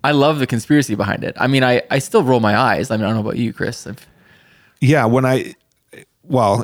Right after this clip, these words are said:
Speaker 2: we've talked about conspiracy theories in past episodes, and I think one of the things that we've agreed on, or t-, at least talked about, was
Speaker 1: Mm-hmm.
Speaker 2: that they kinda capture,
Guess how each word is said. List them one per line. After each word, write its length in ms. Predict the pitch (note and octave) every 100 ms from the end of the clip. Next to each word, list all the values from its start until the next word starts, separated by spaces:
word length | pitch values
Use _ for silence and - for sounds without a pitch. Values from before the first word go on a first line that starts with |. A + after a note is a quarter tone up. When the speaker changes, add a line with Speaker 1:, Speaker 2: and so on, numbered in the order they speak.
| C3
Speaker 2:
we've 240 | G3 D3 D3
talked 220 | D#3+ D3+
about 160 | C#3+ A#2
conspiracy 480 | B2 - A#2 G#2+
theories 340 | G2+ G#2+ G#2 G2+
in 140 | G#2
past 320 | G2+ G#2 G2
episodes, 440 | G2+ - F#2 G2 F#2
and 80 | G#2+
I 60 |
think 220 | G2+ A#2
one 180 | G#2+ A#2
of 120 | B2
the 80 | A#2
things 340 | - A2 G2+ G#2
that 200 | F2+ - - - _ _ _ -
we've 180 | A#2 G#2+
agreed 340 | G2 A2+ A2
on, 180 | G2 G2
or 80 | G2
t-, 120 | -
at 120 | B2+
least 200 | C3 B2
talked 240 | B2+ A2 -
about, 200 | F#2+ G#2
was 140 | A2
Speaker 1:
Mm-hmm. 60 | A2+
Speaker 2:
that 140 | A2+
they 100 | A#2
kinda 240 | - A#2 G#2
capture, 760 | A#2+ G#2 - G#2 G2+ F2+ F2+